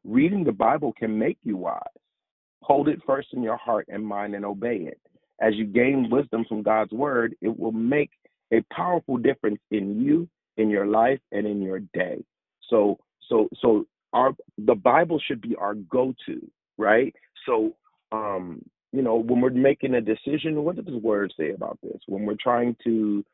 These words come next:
live our lives, you know, how we live our lives and all that, we should look in the word. What does the word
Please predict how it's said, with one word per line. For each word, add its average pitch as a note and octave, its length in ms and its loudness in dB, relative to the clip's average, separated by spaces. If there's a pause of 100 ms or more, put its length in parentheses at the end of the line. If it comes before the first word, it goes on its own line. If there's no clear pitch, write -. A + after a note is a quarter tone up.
(200)
live A#2+ 260 2
our A2+ 140 6
lives, A2+ 500 2
you B2+ 80 -4
know, B2+ 140 4
how D#3+ 180 0
we D#3 140 2
live C#3 180 2
our A#2+ 140 -2
lives B2 380 -4
and G#2 100 -10
all A#2+ 220 -4
that, A2 280 -8 (160)
we A2 100 0
should G#2+ 240 -8
look D3+ 220 -4
in E3+ 100 0
the C#3 80 -2
word. B2 280 -2
What G#2+ 180 -6
does B3 80 -12
the - 80 -10
word C#3 240 -2